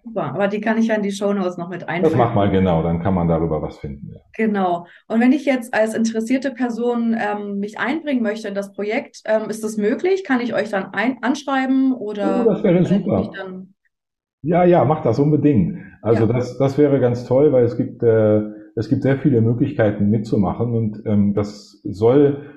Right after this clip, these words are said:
Speaker 2: in meiner Vorstellung nicht so laufen, dass wir Jobs zu vergeben haben, von wegen, hier, trag mal mit und kauf mal ein und so,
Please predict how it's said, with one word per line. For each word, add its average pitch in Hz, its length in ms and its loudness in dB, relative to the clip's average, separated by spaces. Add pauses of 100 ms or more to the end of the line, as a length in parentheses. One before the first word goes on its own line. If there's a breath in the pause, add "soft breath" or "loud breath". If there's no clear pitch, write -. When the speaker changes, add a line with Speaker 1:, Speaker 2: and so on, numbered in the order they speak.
(120)
Speaker 2:
in 113 140 -2
meiner 160 220 2
Vorstellung 151 440 2
nicht 135 160 -2
so 120 100 2
laufen, 120 360 2
dass 107 200 -2
wir 113 180 0
Jobs 143 340 0
zu - 120 -4
vergeben 98 480 0
haben, 95 220 0
von 98 180 -2
wegen, 101 260 2
hier, 107 160 2
trag 110 300 -2
mal 107 160 2
mit 117 260 2
und 107 160 2
kauf 107 240 0
mal 101 160 2
ein 98 300 -2
und 123 100 -4
so, 123 320 -6